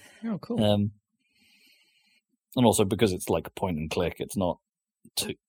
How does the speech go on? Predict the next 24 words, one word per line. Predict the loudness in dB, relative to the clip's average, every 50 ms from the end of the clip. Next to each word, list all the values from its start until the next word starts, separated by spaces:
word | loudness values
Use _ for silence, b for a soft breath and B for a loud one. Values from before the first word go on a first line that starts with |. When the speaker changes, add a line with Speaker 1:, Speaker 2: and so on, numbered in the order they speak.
| _ _
Speaker 2:
too | -4 0 2 2 2
difficult, | 4 4 2 4 2 -4 2 4 4 4 4 2 -2 _
like, | -4 -4 -2
mechanically | -6 -4 0 2 2 2 2 -2 0 0 2 2 2 0 -4 _ _ 0
to | 2 2 4
really | 4 4 4 6 6 4 4 2 -2 -4 _ _ _ _ _ _ _ _ _ _ _ _ _ -20 -4
grasp. | 2 4 4 6 6 4 4 2 -2 -8 -16 -14 -12 -6
Although | -2 4 6 8 8 8
I, | 8 6 4 0 -6
I, | -6 -6 -6 -6 -6
I | -6
say | -6 -4 -4 -2 -2 -2 -2 -4 -8 _ _
it's | -4 -2
not | -2 -2 -2
too | -4 -6 -4
difficult | -4 -4 -4 -4 -6 -6 -4
mechanically. | -6 -6 -4 -4 -4 -4 -6 -6 -4 -4 -2
Oh | 0
my | 0 4
God, | 4 2 2
some | 2 2 4 4 4
of | 4
the, | 0 -2 -2 _
like, | 0 0 0